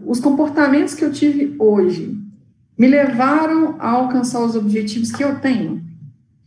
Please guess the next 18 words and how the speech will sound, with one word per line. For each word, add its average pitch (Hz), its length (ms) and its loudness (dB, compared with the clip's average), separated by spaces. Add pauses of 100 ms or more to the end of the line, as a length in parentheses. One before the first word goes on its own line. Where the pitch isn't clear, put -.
(380)
Aí 247 140 6
o 302 40 0
primeiro 349 400 2
ponto, 214 260 0
você 233 80 -4
tem 285 120 0
um 285 40 2
objetivo? 214 760 -2 (500)
Né, 226 240 0
você - 140 -2
tem 214 160 0
que - 100 -4
ter 269 360 0
algum 196 280 0
objetivo, 214 400 0
seja 208 260 -4
pessoal, 202 800 0
profissional. 202 960 -4